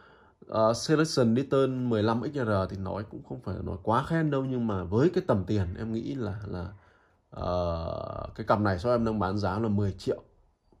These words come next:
Ditton mười lăm X R bản cuối cùng, bản cao nhất của cái series mười X, mà series Ditton mười lăm. Ờ, ở cái tầm cỡ mười triệu thì em nghĩ là thời điểm hiện nay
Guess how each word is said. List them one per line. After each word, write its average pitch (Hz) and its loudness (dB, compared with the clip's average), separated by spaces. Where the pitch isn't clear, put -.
Ditton 131 2
mười 101 4
lăm 110 0
X 135 -8
R 95 0
bản 82 -2
cuối 127 2
cùng, 117 4
bản - -6
cao 107 0
nhất 156 2
của - -2
cái 98 -6
series 98 -2
mười 90 -4
X, - -12
mà 92 -4
series 113 2
Ditton 113 0
mười 90 0
lăm. 101 2
Ờ, 101 0
ở 110 0
cái 160 -2
tầm 120 4
cỡ 160 2
mười 139 4
triệu - 0
thì 104 -4
em 127 -6
nghĩ 160 -2
là 135 0
thời 98 -2
điểm 95 -4
hiện 104 -8
nay 147 2